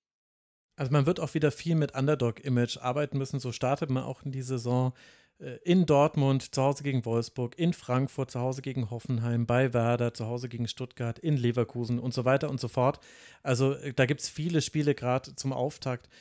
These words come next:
wo nicht so viel zu erwarten ist und man dann aber auch leichter überraschen kann. Und am letzten Spieltag, am vierunddreißigsten Spieltag, spielt man dann in Heidenheim. Da warten wir doch alle drauf. Also wenn's knapp wird für den ersten F C Köln, dann könnte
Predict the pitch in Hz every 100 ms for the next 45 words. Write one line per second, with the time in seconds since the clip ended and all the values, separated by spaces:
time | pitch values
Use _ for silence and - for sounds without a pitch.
0 | - _ 123 120 127 147 - - 135 -
1 | 156 165 160 143 120 117 135 151 127 -
2 | 117 117 117 117 117 110 117 120 - 120
3 | 113 117 123 147 - 123 123 - - _
4 | _ _ - 139 139 165 208 - 180 -
5 | 170 147 127 120 156 160 139 131 139 -
6 | 123 - 143 127 - - 127 123 117 117
7 | 131 - 247 254 139 143 180 165 117 110
8 | 104 101 - 123 131 143 143 123 110 117
9 | 117 113 110 107 - 110 107 139 208 -
10 | - 165 - 147 147 143 - 135 127 127
11 | - 127 - - 123 120 - - - _
12 | _ 123 123 127 120 - 127 120 117 113
13 | 120